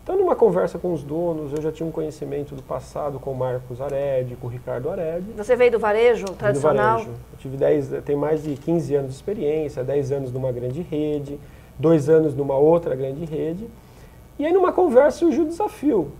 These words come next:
Speaker 1: Qual que era o desafio? Era verificar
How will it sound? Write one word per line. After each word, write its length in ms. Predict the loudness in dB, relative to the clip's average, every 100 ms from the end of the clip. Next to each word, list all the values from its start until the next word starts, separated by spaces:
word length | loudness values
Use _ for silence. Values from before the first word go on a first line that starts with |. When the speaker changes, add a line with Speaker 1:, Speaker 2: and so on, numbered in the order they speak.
| -8
Speaker 1:
Qual 140 | -4 2
que 60 |
era 80 | 2
o 40 | 2
desafio? 540 | -4 -4 -4 -4 -4 -10 -20 -20 -20 -12
Era 300 | -6 -4 -4 -8 -14
verificar 720 | -6 -4 -2 -4 -2 -2 -2